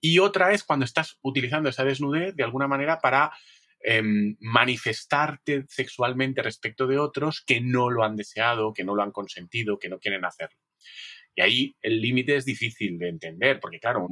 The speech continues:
hay gente que va a decir, "No, es que el mero hecho de que vayas desnudo a mí ya me está generando esta situación".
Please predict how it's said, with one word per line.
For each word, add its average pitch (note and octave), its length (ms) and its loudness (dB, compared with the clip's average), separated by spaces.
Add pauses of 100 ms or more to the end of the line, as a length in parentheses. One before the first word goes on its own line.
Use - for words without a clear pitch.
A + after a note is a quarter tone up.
(100)
hay G2+ 160 2
gente A2 240 -4
que B2 100 0
va G#2 100 2
a - 20 2
decir, F2+ 180 -6
"No, G#2 80 -2
es A2 80 -8
que G#2 80 -6
el F#2 60 -6
mero A#2 280 0
hecho B2 240 -4
de F2 80 -6
que F2 80 -8
vayas F#2+ 200 -2
desnudo G#2+ 340 -4
a A2+ 80 2
mí G#2 140 0
ya G#2+ 120 0
me A2 60 -4
está G#2 220 -6
generando E2+ 460 -8
esta - 220 -20
situación". - 460 -16